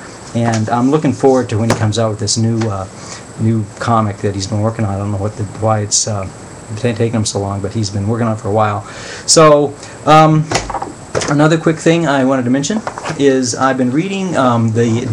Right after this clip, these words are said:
his Dark Materials trilogy by Philip, Philip Pullman. Uh, this started out with The Golden Compass,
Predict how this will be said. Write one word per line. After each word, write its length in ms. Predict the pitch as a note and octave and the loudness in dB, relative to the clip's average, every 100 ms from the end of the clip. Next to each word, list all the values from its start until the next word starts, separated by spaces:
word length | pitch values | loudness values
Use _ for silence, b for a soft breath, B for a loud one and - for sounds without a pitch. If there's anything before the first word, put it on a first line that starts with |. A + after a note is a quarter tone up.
| - | -4
his 240 | A2 C#3+ | 0 2
Dark 220 | C#3+ C3+ C3+ | 4 4 4
Materials 400 | - F#3 E3+ - | 0 -2 -2 -2
trilogy 360 | A#2+ G#2+ G#2+ | -2 0 -2
by 160 | G#2+ G#2 | -2 -2
Philip, 260 | C3+ A#2 | -2 -2
Philip 640 | - - - - - C#3+ - - - - | -4 -16 -18 -6 2 2 0 -14 -18 -8
Pullman. 480 | - C#3 B2+ F#2 G2+ - B B B B - - | 2 2 2 -2 -8 -12 B B B B -14 -4
Uh, 340 | G#2 G2+ F#2+ F#2 | -2 -2 -4 -6
this 160 | - | -4
started 300 | - B2+ B2 | 2 2 4
out 140 | A#2 A2 | 0 -2
with 140 | A2 | -6
The 60 | G#2+ | -4
Golden 340 | A#2 A#2+ C3 | -2 0 -2
Compass, 560 | - G#2+ C#3+ - - | -2 -2 -2 -2 -4